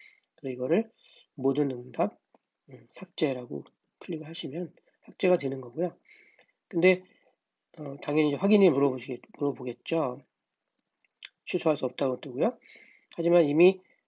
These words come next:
스프레드시트에 보낸 응답은 삭제되지 않습니다라고 떠 있죠. 이게 여기 스프레드시트에 있는 거는 사라지지 않는다는 거죠. 일단 여기 이 기본 화면에 여기 응답은 사라진다는 뜻입니다. 자, 확인을 누르면 이제, 어, 사라졌죠.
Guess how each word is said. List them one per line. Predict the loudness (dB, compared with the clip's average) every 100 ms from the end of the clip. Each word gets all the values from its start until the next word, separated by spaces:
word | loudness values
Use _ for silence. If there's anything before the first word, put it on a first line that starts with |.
| _ _
스프레드시트에 | -20 -2 4 4 4 -2 2 2
보낸 | 4 2
응답은 | 2 2 -4
삭제되지 | 0 0 0
않습니다라고 | -2 -4 -4 -2 -2 -4
떠 | -2 -4
있죠. | -2 0 0 _ _ _ _ _
이게 | -2
여기 | 0 2 -2 -6 _ _ _ _
스프레드시트에 | -14 2 4 6 2 2 2
있는 | 2 -2
거는 | -4 -6 -6
사라지지 | -2 -2 -2 -4
않는다는 | -4 -4 -4 -8
거죠. | -12 -16 -8 -4 -4 -6 _ _ -6
일단 | 0 2
여기 | 2 0
이 | 2 4 4 2 -8 -2
기본 | 4 6 6
화면에 | 6 6 6 2 -2 -4
여기 | -10 -8
응답은 | -6 -4 -4 -6 -8
사라진다는 | -4 0 0 -2
뜻입니다. | -6 -6 -6 -2 -2 -4 _ _ _ _ _
자, | -16 -8
확인을 | 0 2 2
누르면 | -2 -6 -8
이제, | -2 0 0 _ _ _ _ _ _
어, | -18 -12
사라졌죠. | -4 -4 -4 0 2 2